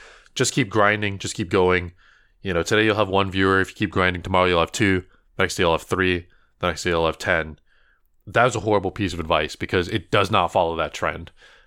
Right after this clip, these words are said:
Um, and the market wants what the market wants, and you need to provide content that people want to watch, because if you're, say, for example, doing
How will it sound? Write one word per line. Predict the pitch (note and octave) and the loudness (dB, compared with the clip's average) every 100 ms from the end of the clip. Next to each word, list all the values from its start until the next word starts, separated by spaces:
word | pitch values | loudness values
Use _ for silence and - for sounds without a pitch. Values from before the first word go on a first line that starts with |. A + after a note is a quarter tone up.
| _ | _
Um, | F2+ E2+ D2+ | -4 -4 -2
and | F2 E2 | -4 -4
the | - | -4
market | G2 A2+ A#2 | 2 2 2
wants | F#2+ G2 F#2 | 0 0 -2
what | F#2 | -8
the | E2 | -2
market | F2 F2 D2+ | -2 0 -4
wants, | D#2+ D#2 D2+ - - - _ _ _ | -2 -2 -4 -10 -14 -20 _ _ _
and | F2+ E2+ D#2+ | -4 -4 -4
you | E2 | -4
need | E2+ F2 | -2 -4
to | - F2 E2 | -2 -2 -2
provide | - E2 E2+ E2+ E2 D2+ | -4 0 2 4 2 -2
content | F2+ E2 D#2+ F2+ D#2 | -4 -2 -2 -4 -4
that | - | -8
people | G2+ D#2+ E2 | -8 -4 -2
want | E2+ E2 - | -2 -4 -6
to | F2 | 0
watch, | G#2 A2 - | 2 2 -2
because | - G2+ F2 | -14 -12 -10
if | E2 - | -12 -10
you're, | E2 - _ _ _ _ _ | -10 -10 _ _ _ _ _
say, | - B2+ | 0 0
for | A#2 A2+ | 2 0
example, | - G#2 G2 G2 F#2 | 2 2 2 2 2
doing | F2 G2 F#2+ F#2 F2 | 2 0 2 2 -2